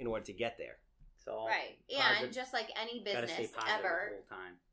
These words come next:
Speaker 3: but just like any business ever, you have to spend money to make money.
Speaker 1: Yes.
Speaker 3: You know, so if you go into it thinking
Speaker 2: Spend
Speaker 3: that you're
Speaker 2: money.
Speaker 3: not gonna spend money to make money, then you're completely wrong. Because my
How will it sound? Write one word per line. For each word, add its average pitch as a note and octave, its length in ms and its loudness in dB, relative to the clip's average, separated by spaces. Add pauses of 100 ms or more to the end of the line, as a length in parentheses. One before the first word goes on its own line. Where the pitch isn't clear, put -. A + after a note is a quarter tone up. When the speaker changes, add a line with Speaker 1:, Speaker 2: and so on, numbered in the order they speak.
(180)
Speaker 3:
but A3 100 -8
just C4 140 -10
like B3 140 -2
any B3+ 180 -4
business G#3 300 -12
ever, G3+ 360 -4
you G#3 200 -14
have G#3 280 -16
to - 60 -14
spend G3 380 -14
money E3+ 240 -18
to E3+ 120 -20
make F3+ 220 -20
money. - 360 -20 (100)
Speaker 1:
Yes. - 380 -8 (160)
Speaker 3:
You F#3+ 180 -14
know, E3 160 -10
so - 140 -10 (200)
if G3 220 -14
you F#3+ 180 -18
go F#3 220 -4
into G3+ 260 -8
it - 160 -8
thinking - 200 -16
Speaker 2:
Spend F3+ 160 -6
Speaker 3:
that - 100 -12
you're F3 160 -8
Speaker 2:
money. F3 100 -4
Speaker 3:
not - 80 -10
gonna F#3+ 160 -12
spend F#3+ 300 -10
money F3 240 -8
to F#3 80 -12
make E3 240 -12
money, B3+ 360 -14 (560)
then F#3+ 360 -8 (240)
you're A3+ 160 -2
completely A3 480 -6
wrong. G3 340 -6
Because F#3 240 -12
my F#3 140 -4